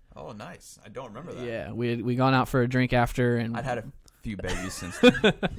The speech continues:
Speaker 2: <laughs> Yeah, and, and that's when Brett told me, like, "Hey, what are you wanting to do? What are you doing down there?" And he told me that there was going to be a job open, uh, in the sports department.
Speaker 1: Hmm, small
Speaker 2: So
Speaker 1: world.
Speaker 2: that
Speaker 1: I
Speaker 2: would have
Speaker 1: don't
Speaker 2: been
Speaker 1: remember that.
Speaker 2: May, I think,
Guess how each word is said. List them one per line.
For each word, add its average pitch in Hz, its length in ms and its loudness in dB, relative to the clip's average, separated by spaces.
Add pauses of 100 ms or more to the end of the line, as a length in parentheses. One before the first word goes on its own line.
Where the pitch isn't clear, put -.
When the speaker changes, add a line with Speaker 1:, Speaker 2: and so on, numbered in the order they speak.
(100)
Speaker 2:
<laughs> - 380 -10
Yeah, 135 280 6
and, 117 280 0
and 120 240 0
that's 127 320 6
when 127 200 6
Brett 120 260 4
told 123 200 4
me, 117 120 0
like, 113 140 -6
"Hey, 123 140 2
what 120 200 4
are 120 40 2
you 120 160 2
wanting 120 280 0
to 107 120 -6
do? 131 420 4
What 117 180 0
are 120 40 -2
you 120 100 -4
doing 117 260 -2
down 117 240 -4
there?" 120 480 0 (600)
And 113 240 -6
he 113 120 -4
told 110 200 4
me 110 120 -2
that 107 240 -6
there 113 120 -2
was 120 140 -4
going 120 160 -2
to 101 60 -6
be 113 140 -2
a 107 80 -6
job 107 340 -4 (180)
open, 107 600 -2 (100)
uh, 123 220 -12
in 113 100 -8
the - 80 -8
sports - 260 -4
department. - 440 -6 (220)
Speaker 1:
Hmm, 196 140 -12 (120)
small 120 320 -6
Speaker 2:
So 139 60 -4
Speaker 1:
world. 131 80 2
Speaker 2:
that 123 60 4
Speaker 1:
I - 40 2
Speaker 2:
would 127 120 2
have 113 60 2
Speaker 1:
don't 117 100 2
Speaker 2:
been - 20 2 (100)
Speaker 1:
remember - 140 -10
that. - 100 -18 (100)
Speaker 2:
May, 123 360 0
I - 60 -8
think, - 340 -16